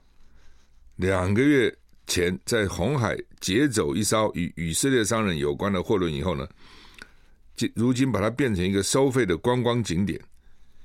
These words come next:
吸引挺巴勒斯坦的也门人前来参观。法新社说，以哈去年十月七日开战后不久，青年运动，就是胡塞了哈，青年运动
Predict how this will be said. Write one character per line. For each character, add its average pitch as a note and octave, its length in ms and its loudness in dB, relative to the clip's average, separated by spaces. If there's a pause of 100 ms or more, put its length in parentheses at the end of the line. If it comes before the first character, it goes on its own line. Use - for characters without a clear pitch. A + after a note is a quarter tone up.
(520)
吸 - 320 -2
引 G2+ 280 0
挺 E2 280 -2
巴 B2+ 200 0
勒 B2 140 2
斯 A2 180 -4
坦 F2 160 -2
的 E2+ 80 0
也 B2 180 2
门 F2 200 2
人 C#2 180 -4 (140)
前 E2+ 300 -2
来 C#2 280 -4
参 D#2+ 220 -4
观。 D2 180 -2 (1700)
法 G2+ 140 -2
新 D3 200 0
社 C#3+ 240 2 (240)
说， G2+ 340 0
以 F#2 120 0
哈 B2+ 220 0
去 C3+ 160 0
年 G2 160 0
十 F#2 220 -2
月 A2 140 2
七 G#2+ 220 -4
日 G#2+ 120 0
开 A2 180 -2
战 A2 160 -2
后 G#2 120 -2
不 C3 140 -2
久， - 220 -2
青 B2 200 -2
年 A2 160 0
运 G#2+ 180 0
动， G2 220 -2 (1200)
就 G2+ 100 -4
是 F#2 80 -2
胡 E2 260 -4
塞 A#2 260 2
了 A1 100 -12
哈， D2 300 -8 (720)
青 A2 160 -4
年 A2 140 0
运 G#2 160 2
动 F#2+ 200 0